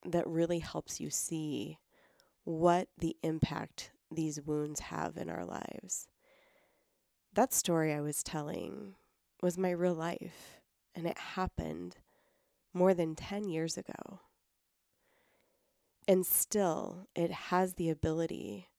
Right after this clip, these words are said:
to shut me down and make me feel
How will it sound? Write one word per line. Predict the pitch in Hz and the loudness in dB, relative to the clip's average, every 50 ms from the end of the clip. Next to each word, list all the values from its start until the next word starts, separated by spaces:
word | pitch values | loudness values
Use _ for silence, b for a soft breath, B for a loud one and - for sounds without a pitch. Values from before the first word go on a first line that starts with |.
| _ - - | _ -10 -4
to | - 180 | -4 -2
shut | 165 - - 165 - | 0 2 2 0 0
me | - 185 180 | 0 -2 -2
down | 170 165 156 151 151 147 151 160 170 170 160 - b b b b b b b b b b b - | -2 -2 -2 -4 -4 -4 -6 -6 -8 -10 -12 -14 b b b b b b b b b b b 0
and | 175 170 160 151 | 2 2 2 2
make | 160 160 156 156 - - | 0 -2 -2 -2 -2 -4
me | 160 156 | -6 -6
feel | 151 - - - - - 185 175 156 147 85 - - - - | -6 -6 -12 -10 -4 -2 0 2 2 0 -2 -6 -8 -10 -14